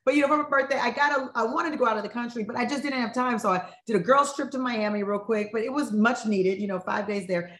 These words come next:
Got to go spend my fiftieth birthday with my sweet mom, you know, who's eighty-three. She lives on the other side of Florida. So,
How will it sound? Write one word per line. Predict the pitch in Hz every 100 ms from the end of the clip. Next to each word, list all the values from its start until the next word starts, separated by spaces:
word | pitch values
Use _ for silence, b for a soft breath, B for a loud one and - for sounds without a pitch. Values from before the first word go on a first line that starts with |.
| _ 190
Got | 214
to | 220
go | 214
spend | 220 202
my | 190
fiftieth | 185 190 190 175
birthday | 185 180 180
with | 175
my | 165 165
sweet | - 185 185 175
mom, | 165 165 165 165
you | 170
know, | 160 160
who's | 165 156
eighty-three. | 170 170 170 170 185 175 170 170
She | 165 185
lives | 170
on | 160
the | 160
other | 180 180
side | 185 175
of | 165
Florida. | - 175 170 170 165 -
So, | 190 175 170